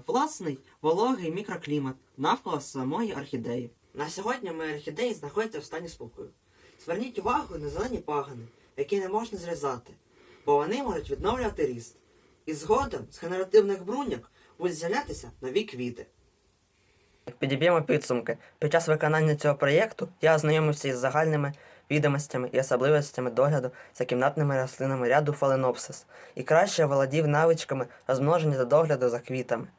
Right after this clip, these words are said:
Варто зауважити, що гіпотеза, що фаленопсиси є невибагливими у догляді, підтвердилася, але ці квіти, як і будь-які інші живі істоти, варті уваги та турботи. Я підібрав правильний догляд для фаленопсисів та дотримуюся його.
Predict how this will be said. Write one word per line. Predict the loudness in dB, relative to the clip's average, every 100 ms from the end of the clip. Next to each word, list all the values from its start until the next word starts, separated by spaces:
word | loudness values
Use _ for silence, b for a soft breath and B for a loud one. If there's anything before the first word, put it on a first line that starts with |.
| B B B
Варто | 4 4 4
зауважити, | 4 4 6 4 2 -2
що | -4
гіпотеза, | -4 -2 0 0 -2 -6 -8 B B
що | -4
фаленопсиси | 2 4 6 2 2 -4 0
є | 2
невибагливими | 4 4 6 4 6 2 2 0
у |
догляді, | 2 2 2 -4 -8 _ b b b
підтвердилася, | -2 2 2 4 2 2 0 -4
але | 2 2
ці | 0
квіти, | -2 -2 0 2
як | 2 2
і |
будь-які | 0 0 0 -4 -2
інші | -4 -2 -2
живі | -2 -2
істоти, | -4 -2 0 2
варті | 0 0 -2 0
уваги | 2 2 0
та | -2
турботи. | -2 0 -2 -2 -16 _ _ _ _ _ -16
Я | -12
підібрав | -12 -14 -12 -10 -10 -12
правильний | -12 -10 -12 -12
догляд | -10 -12 -14 -20
для | -18 -16
фаленопсисів | -14 -14 -14 -18 -20 -20 -20 -20 _ _ _ _ _ _
та | -20
дотримуюся | -18 -18 -16 -12 -12 -12 -14 -16
його. | -16 -18